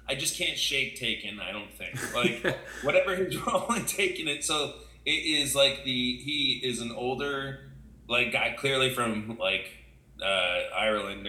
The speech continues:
Speaker 1: right? He's
Speaker 2: Yeah,
Speaker 1: from
Speaker 2: he's got
Speaker 1: Ireland, right?
Speaker 2: Irish accent, yeah.
Speaker 1: Uh, so he's got the brogue, um, but, but he's always got, like, he's the unsuspecting badass in a,
Speaker 2: Okay.
Speaker 1: in a, in a few ways. He's the older,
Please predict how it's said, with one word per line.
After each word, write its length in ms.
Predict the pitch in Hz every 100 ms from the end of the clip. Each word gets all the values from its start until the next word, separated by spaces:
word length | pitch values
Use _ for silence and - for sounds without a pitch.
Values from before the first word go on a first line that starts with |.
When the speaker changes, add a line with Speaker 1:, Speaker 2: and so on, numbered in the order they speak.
| 95
Speaker 1:
right? 180 | 110 120
He's 80 | 117
Speaker 2:
Yeah, 280 | 170 110 104
Speaker 1:
from 80 | 117
Speaker 2:
he's 100 | 120
got 80 |
Speaker 1:
Ireland, 120 | 120 107
right? 80 | 104
Speaker 2:
Irish 200 | 101 117
accent, 400 | 104 - 104 104
yeah. 260 | 104 -
Speaker 1:
Uh, 540 | 120 120 113 110 - -
so 300 | 143 139 135
he's 180 | 131
got 220 | - 139 -
the 220 | 120 107
brogue, 400 | 113 117 113 113 113 -
um, 460 | 117 110 107 104 104
but, 120 | 120
but 160 | 110 110 - - - -
he's 160 | 143
always 360 | 165 185 185 -
got, 280 | 160 160 139
like, 440 | 131 120 - -
he's 300 | - 131 131
the 100 | 131 135
unsuspecting 840 | 139 139 127 - 127 123 113 113
badass 800 | 107 - - - - - - -
in 80 | -
a, 40 |
Speaker 2:
Okay. 240 | 156 127 - 104
Speaker 1:
in 60 |
a, 60 | 92
in 280 | - - 98
a 180 | - -
few 160 | 98
ways. 220 | 92 -
He's 160 | - 127
the 180 | 139 143
older, 680 | 147 160 156 151 143 139